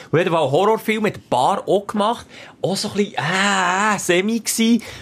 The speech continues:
Und dann ist er jetzt so in Klamauk-Ecken abgerutscht nach Harry Potter. Das ist irgendwie so.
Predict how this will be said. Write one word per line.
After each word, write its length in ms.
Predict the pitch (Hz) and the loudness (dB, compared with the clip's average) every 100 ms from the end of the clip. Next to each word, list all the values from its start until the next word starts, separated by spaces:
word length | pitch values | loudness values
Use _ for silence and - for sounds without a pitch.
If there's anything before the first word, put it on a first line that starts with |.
| - | -4
Und 80 | 135 | 0
dann 80 | 202 | 2
ist 100 | - | 2
er 120 | 143 | 0
jetzt 160 | 196 196 | 0 0
so 160 | 156 190 | 0 0
in 80 | |
Klamauk-Ecken 1000 | - 147 131 160 - - - 208 - 202 | 0 0 2 0 0 0 -2 -2 -2 0
abgerutscht 520 | 208 226 - 175 - | 0 0 0 0 0
nach 160 | 170 160 | -2 0
Harry 240 | 156 151 143 | 0 0 -2
Potter. 400 | - 78 - - | -4 -6 -8 -8
Das 80 | - | -8
ist 120 | - | -8
irgendwie 280 | - 143 139 | -6 -2 0
so. 240 | 175 175 | 0 -2